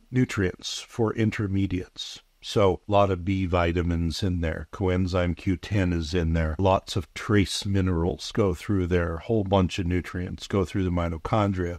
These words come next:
So poor diet and nutrient insufficiency or frank deficiency will slow your mitochondria down. Other insults.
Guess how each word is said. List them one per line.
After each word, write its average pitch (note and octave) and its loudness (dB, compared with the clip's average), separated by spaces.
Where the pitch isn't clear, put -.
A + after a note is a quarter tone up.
So A#2+ 0
poor C3+ 2
diet G#2+ 2
and F#2+ -2
nutrient G2 -2
insufficiency G2 0
or F#2 0
frank F#2 -2
deficiency F#2+ -2
will F2+ -2
slow G2 0
your F#2 0
mitochondria F2 -2
down. G2+ -12
Other C#3 4
insults. G2 -4